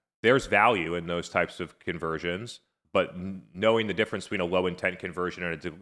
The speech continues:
declared intent conversion is really important. When we think about demand capture, it really should only be ab-, about optimizing for a declared intent conversion.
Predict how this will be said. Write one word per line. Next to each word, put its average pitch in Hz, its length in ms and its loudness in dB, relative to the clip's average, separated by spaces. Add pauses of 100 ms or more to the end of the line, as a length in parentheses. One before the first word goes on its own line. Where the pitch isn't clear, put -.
declared 90 340 0
intent 90 260 -6
conversion 87 400 -6
is 80 100 -10
really 82 220 -4
important. 85 580 -8 (440)
When 95 120 -4
we 95 80 0
think 110 220 0
about 101 260 6
demand 92 340 0
capture, 90 680 2 (280)
it 98 180 0
really 104 300 4
should - 180 -2
only 92 220 2
be 85 380 -4 (180)
ab-, 87 180 -2 (100)
about 92 240 4
optimizing 85 640 0
for 90 160 -2
a 82 60 -2
declared 87 340 -4
intent 80 320 -4
conversion. 78 560 -8